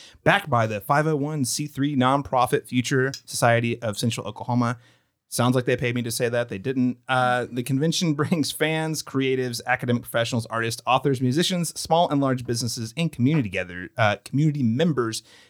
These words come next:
together in Norman, Oklahoma. Uh, I'll be there. I'll be on some panels. Not sure which ones yet. More updates. Uh, follow us on Twitter at the Cinematrop and on Facebook at facebook dot com forward slash the Cinematropolis.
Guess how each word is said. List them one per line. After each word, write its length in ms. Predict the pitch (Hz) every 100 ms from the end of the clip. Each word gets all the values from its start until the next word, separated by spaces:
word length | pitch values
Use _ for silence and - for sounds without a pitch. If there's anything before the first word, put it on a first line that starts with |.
| _
together 320 | 127 135 139
in 380 | 123 117 113 117 113
Norman, 380 | 110 110 104 107
Oklahoma. 540 | 107 95 95 87 90 _ _ _ _ _ _
Uh, 320 | 113 107 104 - _ _
I'll 80 | 131
be 100 | 196
there. 300 | 233 220 208 -
I'll 80 | 143
be 100 | 180
on 100 | 180
some 100 | 175
panels. 300 | 156 123 113
Not 160 | 147 -
sure 140 | 170
which 160 | 156 156
ones 200 | 151 139
yet. 300 | 151 139 156
More 220 | 147 147
updates. 480 | 151 147 143 - 139
Uh, 160 | 135
follow 320 | 127 143 139
us 120 | 139 135
on 140 | 120
Twitter 220 | - 123
at 80 | 117
the 80 | 113
Cinematrop 480 | - 117 110 117 110
and 80 | 104
on 80 |
Facebook 380 | 107 104 - 107
at 80 | 104
facebook 260 | 101 - 101
dot 140 | 101
com 220 | - 95
forward 220 | 95 98 92
slash 280 | 90 82 -
the 140 | -
Cinematropolis. 600 | 82 - 67 65 -